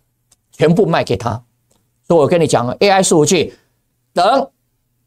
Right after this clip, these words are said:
台积电召开法说会，我跟你讲说，它业绩会跟你讲多好多好，还有在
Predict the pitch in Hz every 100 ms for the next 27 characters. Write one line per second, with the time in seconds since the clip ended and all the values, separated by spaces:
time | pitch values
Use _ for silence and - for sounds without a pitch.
0 | _ _ - 160 196 190 262 247 240 220
1 | 151 143 180 170 170 151 156 147 110 113
2 | 175 139 113 117 - 180 - 311 277 175
3 | 165 247 247 247 - 226 185 214 220 196
4 | 160 202 190 147 131 - - 285 226 135
5 | 127 202 147 165 - - - 233 262 185
6 | - 247 190